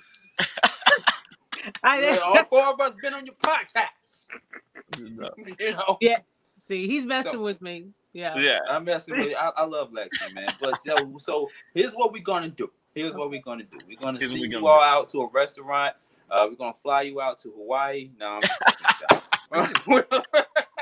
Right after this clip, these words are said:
Speaker 1: All right, my suitcase already packed. It's already packed.
Speaker 3: Listen.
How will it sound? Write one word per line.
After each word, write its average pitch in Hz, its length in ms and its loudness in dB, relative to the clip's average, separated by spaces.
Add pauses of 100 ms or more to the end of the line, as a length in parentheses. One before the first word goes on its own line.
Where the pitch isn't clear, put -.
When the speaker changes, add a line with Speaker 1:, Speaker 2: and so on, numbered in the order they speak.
(800)
Speaker 1:
All 254 80 4
right, 320 80 2
my 392 80 4
suitcase 440 600 2
already 403 220 2 (160)
packed. 403 320 0
It's 302 240 -12
already 349 380 2
packed. 320 380 -2 (180)
Speaker 3:
Listen. 190 500 2